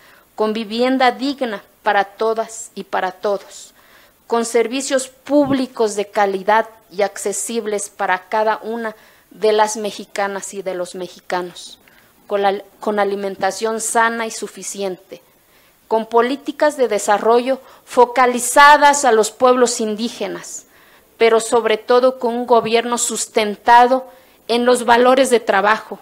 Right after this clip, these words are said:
la eficacia, la eficiencia y la honradez. Un gobierno con todos y para todos, un gobierno que trabaje todos los días,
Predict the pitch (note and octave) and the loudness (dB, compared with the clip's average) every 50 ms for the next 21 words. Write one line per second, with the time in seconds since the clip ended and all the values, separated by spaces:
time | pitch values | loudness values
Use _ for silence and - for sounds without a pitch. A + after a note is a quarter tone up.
0 | _ _ _ _ _ _ _ _ _ _ - - G#3 A3+ A3+ - C4 A#3+ - - | _ _ _ _ _ _ _ _ _ _ -8 -2 0 0 0 0 -4 -12 -12 -8
1 | - B3 C4 C4 C4+ - C#4 C#4 C4+ C4+ _ _ - A3 G#3+ A#3 A3 - G#3 - | -6 -6 -6 -6 -8 -10 -10 -10 -10 -12 _ _ -6 -4 -4 -4 -4 -6 -10 -12
2 | - A3+ A#3 B3 B3 B3 B3 - C4 C4 B3+ - - A3+ G#3+ G#3 G3+ G3+ G3+ F#3+ | -8 -4 -4 -2 -2 -4 -4 -4 -2 -2 -4 -2 -2 0 2 2 2 2 0 -2
3 | - G3 F#3+ F#3+ G3+ G#3 - - - - - _ _ _ - - - - - _ | -4 -2 0 0 -2 -2 -2 -6 -12 -14 -18 _ _ _ -20 -20 -20 -20 -20 _
4 | _ - B3+ C4 C#4+ C#4 D4+ C#4 A#3+ B3 B3+ C4 C4 C4+ C#4 C#4 C#4+ C#4+ C#4+ C#4+ | _ -4 0 0 2 6 6 6 6 6 4 4 4 4 2 2 2 0 0 -2
5 | - - C4 A#3+ A#3 A3+ - - C#4 C4+ C#4+ C#4+ D4 D4+ D4 D4 - B3+ A#3+ - | 0 2 2 4 2 0 0 2 4 6 6 6 4 2 0 0 -4 -8 -4 -2
6 | - G#3+ G#3 G3+ G3+ - - - A#3+ A#3 A3+ G#3 F#3+ - - - - _ - - | 0 2 2 2 0 0 2 2 4 4 4 2 -2 -4 -8 -16 -18 _ -20 -20
7 | - _ _ _ _ - - A3+ A#3+ A3+ B3 A#3 A3 A3 A3+ A#3 B3 B3+ B3+ B3+ | -20 _ _ _ _ -8 -6 -6 -2 2 2 2 2 2 2 4 4 4 4 0
8 | C4 C4+ C4+ C4 - - B3 - - - A3+ G#3+ G#3+ A3 A#3+ B3 - - C#4+ B3+ | -2 -4 -4 -6 -2 -2 -4 -2 0 2 4 4 6 6 4 2 2 2 2 0
9 | B3+ - - - - - C#4 C#4 C#4 C4+ C#4 C4 B3 A#3+ A3 G3+ G3+ G3 A#3 A#3 | 0 0 -14 -10 0 6 8 8 8 8 6 4 4 4 2 0 -2 -6 -8 -6
10 | A3 G3 F3+ - - - - | -6 -8 -8 -10 -12 -12 -14